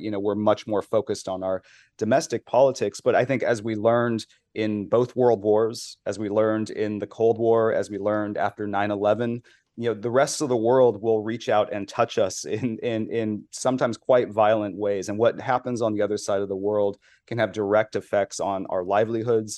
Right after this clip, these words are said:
on our safety. And this, we're, I mean, we're talking about a potential, uh, conflict or war scenario against the most powerful, second most powerful country in the world. For, and this really is kind of the, the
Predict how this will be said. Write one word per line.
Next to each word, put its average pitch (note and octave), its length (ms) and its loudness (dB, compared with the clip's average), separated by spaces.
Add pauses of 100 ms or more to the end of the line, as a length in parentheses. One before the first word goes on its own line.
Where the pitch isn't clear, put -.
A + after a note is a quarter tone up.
on G2 160 -6
our F#2 140 -6
safety. A2 580 -8 (320)
And A2+ 100 -2
this, D#3 300 2
we're, B2 160 0
I C3 60 0
mean, A#2+ 120 -2
we're D3 220 0 (100)
talking C#3 260 -4
about G#2 360 0 (140)
a A2 80 -6
potential, A2 800 -2 (280)
uh, F#2+ 180 -6 (120)
conflict B2 500 0
or A2 80 -2
war G#2+ 320 2
scenario G2+ 760 -2
against A2 520 -4
the A#2 60 -4
most G2 240 -4
powerful, G2+ 640 -2
second A2+ 320 -2
most G#2 180 -2
powerful G2 300 -2
country G2 520 -10 (380)
in G#2 140 -6
the F#2+ 180 -6
world. A2 420 4
For, A2 160 -2
and A2+ 160 -2
this D3 240 0 (120)
really B2+ 260 2
is A#2+ 300 0
kind G#2+ 200 -6
of G2+ 100 -4
the, G#2+ 260 -6
the A#2 180 -10